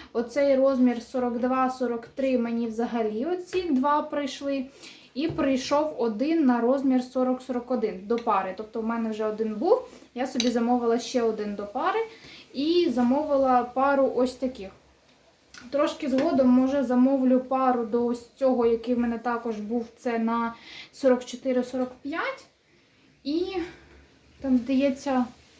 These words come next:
більше немає. Ну, є які ще там більші і менші. Може, ще менших тоді замовлю. І що мені подобається, що тут ця, вони, ну... Цього разу прислали мені в такій великій коробочці.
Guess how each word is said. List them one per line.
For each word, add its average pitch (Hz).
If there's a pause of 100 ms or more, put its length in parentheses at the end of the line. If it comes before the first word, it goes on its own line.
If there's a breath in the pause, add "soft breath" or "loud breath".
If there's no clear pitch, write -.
(680 soft breath)
більше 269
немає. 269
Ну, 311
є 311
які 269
ще 262
там 262
більші 403
і 311
менші. 220 (280 loud breath)
Може, 277
ще 277
менших 214
тоді 226
замовлю. 220
І 262
що 320
мені 311
подобається, 320
що 254
тут 320 (400 loud breath)
ця, 262
вони, 277 (720)
ну... 233 (360)
Цього 254
разу 302
прислали 254
мені 247
в -
такій 254
великій 254
коробочці. 302